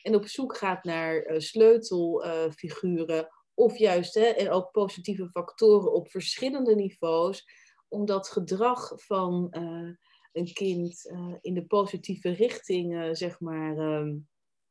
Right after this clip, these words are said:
te bewegen. Dus dat, eh, ja, ik vind dat eigenlijk een heel concreet voorbeeld, eh, daarvan. En het laat denk ik ook wel zien, ook hoe Jo omschreef,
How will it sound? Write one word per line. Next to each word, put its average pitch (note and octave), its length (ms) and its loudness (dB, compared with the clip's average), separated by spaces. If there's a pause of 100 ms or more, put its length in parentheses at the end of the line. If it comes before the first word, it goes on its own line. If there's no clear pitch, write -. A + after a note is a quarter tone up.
(140)
te F3 140 -2
bewegen. D3+ 800 -2 (440)
Dus E3+ 160 -6
dat, G#3+ 380 4
eh, D#3+ 680 2
ja, F#3 140 -2
ik D3+ 180 -6
vind - 80 -10
dat F3 100 -4
eigenlijk - 260 -6
een E3+ 140 -4
heel E3+ 200 -2
concreet F3 400 -6
voorbeeld, D#3 640 0
eh, D3+ 460 -4
daarvan. D3+ 720 -4 (420)
En D#3 100 -4
het D#3+ 80 -4
laat E3+ 180 2
denk E3+ 120 -2
ik D#3 160 -2
ook F#3 160 0
wel F3 140 -2
zien, D#3+ 580 0 (160)
ook D#3 180 -6
hoe E3 180 -4
Jo D#3+ 280 6
omschreef, D#3 880 4